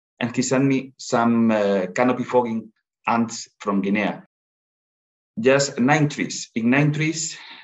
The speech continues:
uh, we found, uh, more than one hundred species, but in one single tree, we found fifty-three species. So the diversity is amazing. It's, it's, I think it's, if not, if it's not a world record, it's something like that.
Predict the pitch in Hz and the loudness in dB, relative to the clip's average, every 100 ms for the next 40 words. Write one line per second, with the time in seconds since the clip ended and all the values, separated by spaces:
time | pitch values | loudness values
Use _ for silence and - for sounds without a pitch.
0 | 143 110 120 131 127 131 131 - _ _ | -6 -2 -2 0 0 0 -4 -16 _ _
1 | _ 104 101 104 113 117 113 113 117 113 | _ -2 0 0 0 0 0 0 -2 -2
2 | 95 98 - 123 180 190 - _ _ _ | -6 -8 -4 -4 -4 -8 -10 _ _ _
3 | _ _ _ - 113 117 - 120 135 165 | _ _ _ -4 -2 -2 2 2 4 2
4 | 170 156 135 147 143 - - - 123 127 | 0 0 0 0 -4 -4 -10 -2 2 2
5 | 135 143 - 160 151 131 - 202 - - | 0 -4 -8 -6 -2 -2 0 0 0 -2
6 | 85 - - - - _ _ _ - - | -10 -12 -12 -18 -20 _ _ _ -12 -2
7 | 113 92 - _ 120 117 117 117 139 135 | 0 0 -4 _ -6 -4 -4 4 8 8
8 | 139 165 165 160 156 156 156 - 127 123 | 8 6 4 -2 0 0 -2 0 2 2
9 | - 139 143 147 - 139 147 170 160 - | 2 2 2 0 0 0 0 0 -2 -2
10 | 127 - 151 170 - 143 143 135 - 170 | -6 -2 0 0 0 -2 0 -2 2 2
11 | 165 151 143 147 160 175 123 - 110 - | 4 4 4 4 0 0 -2 -2 -4 -2
12 | 85 - | -4 -4